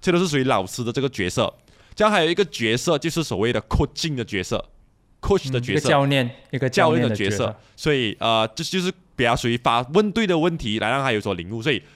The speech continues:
Speaker 1: 这个东西我们会在下一集的时候，我们来做这个讨论，就是，来做这个讨论，就是，呃，做一个分享，就是我们，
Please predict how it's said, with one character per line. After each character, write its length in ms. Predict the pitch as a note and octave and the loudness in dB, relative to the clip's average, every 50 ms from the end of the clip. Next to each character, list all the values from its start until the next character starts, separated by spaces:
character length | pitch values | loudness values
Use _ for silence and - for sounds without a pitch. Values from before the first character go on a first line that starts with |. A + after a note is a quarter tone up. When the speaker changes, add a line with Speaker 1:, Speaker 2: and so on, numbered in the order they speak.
| _ - _ | _ -16 _
Speaker 1:
这 120 | - D4+ | 0 2
个 60 | D4 | 2
东 80 | C#4 C4+ | 4 4
西 220 | G3 B3+ B3+ G3+ - | 2 2 0 0 -2
我 80 | - B2 | -4 -2
们 100 | C3 C3+ | 0 0
会 80 | E3+ | 0
在 140 | E3+ F3+ F3 | 2 2 0
下 340 | E3 - - - A3+ E3+ F3 | 0 -4 -4 -2 0 0 0
一 60 | F3 | -2
集 180 | - - - G#2 | -4 -6 -6 -4
的 80 | G#2 G#2+ | -4 -2
时 100 | - G2+ | -2 0
候， 200 | G2+ G#2+ A2+ A2+ | 0 0 0 0
我 140 | - G2 G#2 | 0 -2 -4
们 100 | A2+ A#2 | -2 -4
来 80 | G2 | -6
做 80 | F#2+ - | -4 -4
这 80 | - | -6
个 40 | C3+ B2+ | -6 -4
讨 160 | - F#2 F#2 | -4 -4 -4
论， 120 | G#2 G#2+ | -4 -4
就 80 | A2 A#2 | -6 -6
是， 80 | B2 - - _ _ | -8 -8 -10 _ _
来 140 | - A2 A2 | -4 -4 -2
做 120 | A2 C#3 C#3 | 0 0 -2
这 60 | C#3 | 0
个 120 | C3+ C#3 | -2 -2
讨 200 | B2+ - G2+ F#2 | -2 -2 -4 -2
论， 100 | G2 A2 | -2 -2
就 80 | A2+ A2+ | -4 -6
是， 240 | A2 A#2 A2+ G2+ - - - - _ _ _ | -4 -4 -4 -4 -4 -10 -20 -20 _ _ _
呃， 100 | - G2+ | -10 -4
做 120 | - C3+ | -4 -2
一 40 | C3 | -2
个 80 | C#3 | -2
分 180 | C3+ - A#2 A2+ | -2 -2 -4 -4
享， 160 | A2+ A2 F2+ | -4 -6 -6
就 80 | F#2 G#2 | -6 -6
是 220 | G#2 A2 A2+ - - | -4 -4 -4 -4 -4
我 120 | - G#2+ G#2+ | -4 -4 -2
们， 400 | G2+ G2+ G2+ G#2 A2 A2+ G2+ | 0 0 0 0 -2 -6 -10